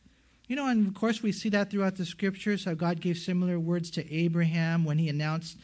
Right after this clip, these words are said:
the birth of Isaac in Genesis eighteen fourteen, that our God can do anything. We read that in Genesis eighteen fourteen. "Is anything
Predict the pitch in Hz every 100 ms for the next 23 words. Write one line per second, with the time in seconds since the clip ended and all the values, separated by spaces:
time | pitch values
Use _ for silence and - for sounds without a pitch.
0 | - - - 147 135 165 165 156 139 -
1 | 151 165 165 170 175 170 135 147 160 160
2 | 160 160 170 165 175 165 165 170 170 165
3 | 180 180 190 190 - - - - 170 170
4 | 190 202 208 208 190 208 190 - 170 190
5 | 208 208 208 208 208 220 202 151 170 170
6 | 185 185 160 165 175 175 170 170 180 185
7 | 196 190 - 190 196 240 240 277 294 302
8 | 302 302